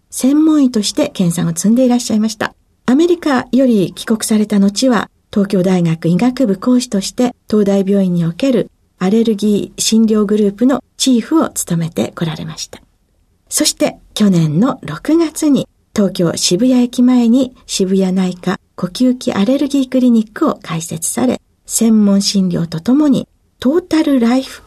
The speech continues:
ケアに根ざした免疫力の強化、健康増進のサポートを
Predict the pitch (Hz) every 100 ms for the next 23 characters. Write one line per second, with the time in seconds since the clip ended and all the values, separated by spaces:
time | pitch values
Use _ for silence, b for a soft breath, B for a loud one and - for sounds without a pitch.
0 | - 262 254 - - - 247 285 240 262
1 | 277 - 262 269 _ _ 165 220 320 339
2 | 320 302 233 196 - 156 - - 226 220
3 | 208 165 - _ _ - 254 294 285 277
4 | 262 247 240 - 196 220 - - 175 -
5 | 320 285 359 359 -